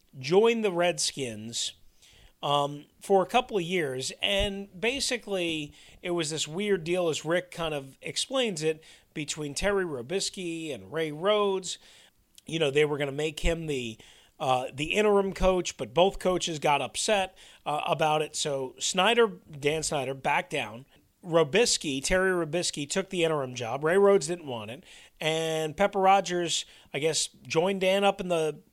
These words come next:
in, in the, uh, in the owner's box, uh, and that was it. And that was it. And apparently, Pepper Rogers, a tremendous storyteller, uh, and just a funny guy. And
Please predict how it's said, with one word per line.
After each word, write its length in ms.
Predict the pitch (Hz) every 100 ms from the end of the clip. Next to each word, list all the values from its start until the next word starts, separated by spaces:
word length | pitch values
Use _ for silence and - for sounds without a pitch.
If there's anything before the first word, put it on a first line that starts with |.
| _
in, 240 | - 180 170
in 240 | 175 160
the, 260 | 151 139 139
uh, 120 | 127
in 180 | - 156
the 120 | 147
owner's 320 | 240 277 156
box, 480 | - 98 120 - - - - - - -
uh, 360 | 151 156 156 -
and 440 | 190 180 180 185
that 120 | 175 214
was 120 | 214
it. 240 | 359 - _ _ _ _ _ _ _ _ -
And 140 | 160
that 120 | 196 208
was 140 | 185
it. 220 | 185 - _ - - _ -
And 160 | 175 170
apparently, 800 | 185 262 277 214 220 208 202 190
Pepper 300 | 196 220 214
Rogers, 520 | 196 196 175 190 165
a 80 | 139
tremendous 1080 | - 143 143 170 202 233 277 269 233 190 -
storyteller, 1120 | - - - 208 214 208 190 185 185 185 180 - - -
uh, 320 | 131 131 131 -
and 160 | 151 147
just 160 | 165
a 60 | 135
funny 320 | - 202 190
guy. 540 | 175 165 160 156 156 -
And 640 | 143 139 131 127 127 123